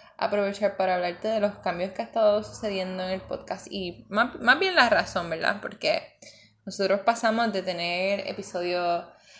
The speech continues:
eh, cinco días, después tres días, después dos días y ahora un día. Y a mí me gusta hacerte parte de estos procesos porque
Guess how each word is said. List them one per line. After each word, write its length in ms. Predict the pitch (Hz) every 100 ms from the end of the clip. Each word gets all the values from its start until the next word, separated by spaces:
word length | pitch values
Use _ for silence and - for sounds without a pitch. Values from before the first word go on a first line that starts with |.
| - -
eh, 460 | 190 180 175 175 - _ -
cinco 360 | - 277 262 226
días, 400 | 214 202 196 190
después 680 | 180 - 170 170 170 175 -
tres 280 | 240 233 196
días, 280 | 175 165
después 280 | 165 165 170
dos 160 | 196 202
días 380 | 240 226 220 214
y 40 |
ahora 180 | 180 175
un 140 | 180
día. 440 | 180 170 185 202 _ _ _ _ _ _ _ _
Y 80 | 196
a 60 | 202
mí 80 |
me 120 | 190 208
gusta 200 | 240 247
hacerte 300 | 240 226 226
parte 280 | 185 190
de 80 | 196
estos 220 | 196 208
procesos 640 | 208 208 202 202 196 202 - - - - _ _
porque 1120 | - 196 190 196 185 185 180 175 175 175 170